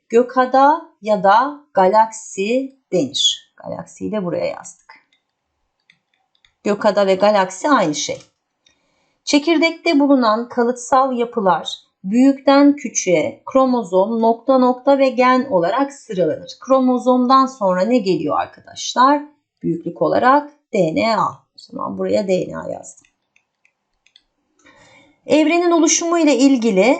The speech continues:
en çok kabul gören teori Big Bang, büyük patlama teorisi. Evet, burayı da bitirdik.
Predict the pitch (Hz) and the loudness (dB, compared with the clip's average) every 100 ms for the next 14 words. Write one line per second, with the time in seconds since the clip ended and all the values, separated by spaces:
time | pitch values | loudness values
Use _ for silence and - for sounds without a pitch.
0 | - - 349 349 - 311 - 262 240 294 | -2 -4 -2 -4 -2 -2 0 -2 0 0
1 | 226 208 175 156 170 - 269 277 220 180 | 0 0 0 -2 -6 -4 2 2 2 0
2 | 233 285 277 196 220 262 254 180 180 156 | 2 2 0 -4 -2 -2 -2 -2 -2 -2
3 | 151 - - 190 214 226 254 254 - 196 | -8 -14 -14 -8 -4 -2 -2 -6 -2 -2
4 | 196 190 185 180 180 - 165 143 - - | -2 -2 0 0 -2 -4 -6 -6 -8 -14
5 | - _ _ _ _ _ _ _ _ _ | -20 _ _ _ _ _ _ _ _ _
6 | _ _ _ _ _ _ _ _ _ _ | _ _ _ _ _ _ _ _ _ _
7 | _ _ _ _ _ _ _ _ _ _ | _ _ _ _ _ _ _ _ _ _
8 | _ _ _ _ _ _ _ _ _ _ | _ _ _ _ _ _ _ _ _ _
9 | _ _ 208 180 160 175 170 - 226 180 | _ _ -4 0 -2 -4 -10 -6 0 0
10 | 160 202 165 156 - 143 - 117 113 - | 0 -2 -2 -4 -8 -12 -14 -14 -14 -18